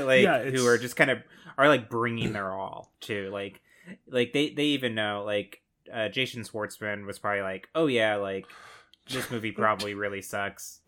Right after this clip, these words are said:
Speaker 2: There is a scene in this movie that legitimately I, I have some respect for Jason Schwartzman just for this one bit, and it is when Isabel is doing her screen test with just the nose,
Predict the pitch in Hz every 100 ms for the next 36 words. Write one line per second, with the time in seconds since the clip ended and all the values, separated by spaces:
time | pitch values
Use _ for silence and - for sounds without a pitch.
0 | - 170 220 233 160 - 143 127 117 113
1 | 107 90 92 - - - - 170 151 151
2 | 139 147 147 139 - 117 120 117 113 107
3 | - 131 127 - 135 113 - 104 - 104
4 | 107 101 92 - 110 95 92 - 110 -
5 | 123 104 - 98 101 95 92 - - -
6 | 117 127 127 120 127 127 117 113 104 -
7 | 127 131 147 156 147 120 - 110 117 120
8 | 101 - - 95 107 - 120 - 98 -
9 | 98 - 107 90 85 90 117